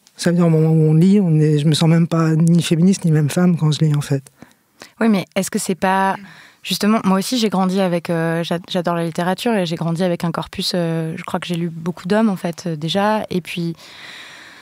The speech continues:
Speaker 2: des textes, euh, qui sont misogynes, euh, souvent, et cetera. Donc c'est comme si j'avais
Speaker 1: Et
Speaker 2: toute
Speaker 1: même les
Speaker 2: cette
Speaker 1: textes féminins qui sont restés, la plupart d'entre eux sont misogynes, enfin, ont, ont un caractère misogyne super fort. Il y a des...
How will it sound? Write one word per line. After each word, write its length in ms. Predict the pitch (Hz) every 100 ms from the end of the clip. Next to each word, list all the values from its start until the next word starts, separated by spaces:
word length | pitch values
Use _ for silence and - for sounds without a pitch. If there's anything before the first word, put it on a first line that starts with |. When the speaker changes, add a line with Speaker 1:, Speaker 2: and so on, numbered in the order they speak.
| - - _
Speaker 2:
des 100 | 185 180
textes, 320 | 214 220 -
euh, 380 | 185 180 175 175
qui 140 | -
sont 140 | - 180
misogynes, 920 | 170 165 165 170 165 170 165 196 208
euh, 240 | 175 160
souvent, 440 | 165 - 165 196 208
et 40 |
cetera. 320 | - 196 214 208
Donc 160 | 180
c'est 120 | -
comme 160 | 185 185
si 300 | - 214 214 -
j'avais 560 | 180 175 170 170 170 - - -
Speaker 1:
Et 80 | 180
Speaker 2:
toute 80 |
Speaker 1:
même 120 | 214 214
les 60 |
Speaker 2:
cette 60 | 196
Speaker 1:
textes 180 | 190 -
féminins 400 | 190 180 175 180
qui 100 | -
sont 140 | - 147
restés, 260 | 139 -
la 100 | 170
plupart 300 | - - 160
d'entre 280 | 147 147 180
eux 40 |
sont 140 | 170 170
misogynes, 400 | 147 151 156 170
enfin, 320 | 165 156 160 156
ont, 300 | 139 165 180
ont 240 | 160 180
un 80 | 160
caractère 460 | 151 147 143 156 156
misogyne 440 | 160 151 151 165
super 380 | - 156 160 -
fort. 160 | 185 170
Il 40 |
y 40 | 151
a 40 |
des... 120 | 143